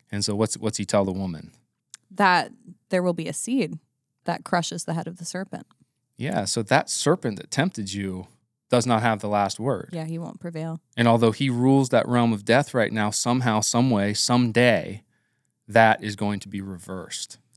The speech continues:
Speaker 2: Yeah, and, and if you're Adam and Eve at this point, this is your only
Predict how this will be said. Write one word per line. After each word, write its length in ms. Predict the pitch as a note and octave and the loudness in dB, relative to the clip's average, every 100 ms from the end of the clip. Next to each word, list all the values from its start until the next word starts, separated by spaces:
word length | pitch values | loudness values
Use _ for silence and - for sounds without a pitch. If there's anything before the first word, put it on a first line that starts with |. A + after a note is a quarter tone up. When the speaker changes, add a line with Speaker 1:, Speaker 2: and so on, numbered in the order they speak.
| - | -4
Speaker 2:
Yeah, 300 | G#3 G#3 D#3+ | 2 2 2
and, 220 | E3+ F#3+ - _ G3+ | 0 -4 -8 _ -6
and 180 | F#3+ - | -6 -4
if 160 | F#3+ G3+ | -4 2
you're 120 | A#3 | 4
Adam 300 | G#3+ A3 B3 | 6 6 4
and 100 | F3 | 4
Eve 240 | D#3+ A#3+ G#3+ | 4 2 4
at 80 | F3+ | 0
this 140 | E3+ | -2
point, 280 | - F3 D#3+ | -2 -2 0
this 160 | G#3 A3 | -2 -2
is 140 | F3 | -2
your 200 | E3+ E3 | -2 0
only 520 | D3+ G3+ G3 D#3 D#3+ | 0 2 2 0 -4